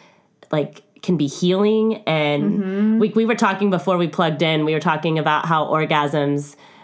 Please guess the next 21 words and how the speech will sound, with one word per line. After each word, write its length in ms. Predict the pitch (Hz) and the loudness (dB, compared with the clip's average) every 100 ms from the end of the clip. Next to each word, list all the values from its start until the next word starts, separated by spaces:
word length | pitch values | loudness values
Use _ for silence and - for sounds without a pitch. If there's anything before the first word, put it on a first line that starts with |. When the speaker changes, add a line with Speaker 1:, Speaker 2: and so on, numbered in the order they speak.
| - 185 | -4 0
Speaker 1:
is, 140 | 175 | 2
like, 140 | 170 - | 0 -2
such 340 | - 190 180 | -2 -2 0
an 100 | 180 | -2
amazing 460 | 165 160 165 156 151 | 0 0 0 0 0
way 120 | 143 | 0
to 120 | 147 | 0
release 380 | 143 143 143 - | -2 0 -2 -2
that, 140 | 156 | -2
like, 160 | 143 139 | -2 -2
pent 240 | 165 151 | -4 -2
up 140 | 151 - | -2 -2
energy, 340 | 151 147 147 | -2 0 -2
whether 180 | 143 143 | -2 0
it's 160 | 139 165 | -2 0
negative 500 | 147 143 143 139 135 | 0 0 0 -2 -2
or 100 | 135 | -2
just 220 | 143 - | -2 -2
frustration 720 | 170 151 - 143 143 156 143 | -2 -4 -2 -2 0 0 0
or 280 | 135 131 135 | 0 -2 -2
Speaker 2:
We, 160 | 247 | -2